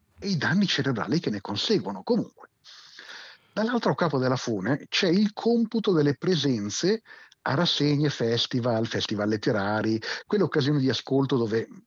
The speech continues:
presente è l'autrice, l'autore che, che arriva, parla, spiega, si mette a nudo, mette a, a nudo se stesso, il libro. Eh, e questa che mi viene è un'osservazione che si appoggia, mm, s-, sovrappone, diciamo combacia,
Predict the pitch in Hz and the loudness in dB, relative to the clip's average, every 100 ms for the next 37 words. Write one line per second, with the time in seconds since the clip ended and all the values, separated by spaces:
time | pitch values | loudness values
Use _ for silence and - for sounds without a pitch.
0 | _ 110 101 127 160 131 101 101 110 123 | _ -8 -2 0 0 0 -2 -4 -2 0
1 | 151 139 95 170 - 113 170 175 - - | 2 0 0 -2 0 0 0 -2 -10 -14
2 | - - 185 120 117 127 92 - 120 110 | -14 -8 -4 0 2 0 -2 -2 0 0
3 | 78 - 123 123 120 92 95 104 - 110 | -2 -2 2 2 2 0 -2 -2 0 0
4 | 104 139 101 95 98 107 - 104 92 95 | 2 0 0 -2 -2 -4 -4 -4 -4 -4
5 | 101 - - 110 110 107 104 - 95 - | -4 -6 -4 0 0 2 0 0 0 2
6 | 165 - 87 104 170 147 101 92 - - | 0 0 -4 0 2 2 0 -6 -10 -10
7 | - - 117 107 98 - - - - 214 | -10 -4 0 2 0 -4 -10 -10 -4 0
8 | 262 165 - - 113 131 - 107 113 135 | 2 2 0 -2 0 0 -2 0 2 2
9 | 98 131 196 185 - 131 139 - 104 95 | 2 2 2 0 0 0 -2 -2 -4 -2
10 | - 143 196 - - - 175 - 110 - | -2 0 -2 -4 -6 -6 -6 -4 -4 -6
11 | - - - - - 123 107 - - - | -10 -10 -12 -12 -4 -2 -2 -4 -6 -2
12 | - 135 123 127 - 156 147 147 135 120 | 2 2 2 0 0 2 4 4 2 -2
13 | 143 139 226 226 - 185 156 123 92 - | -6 0 2 2 2 2 2 2 0 -4
14 | - | -8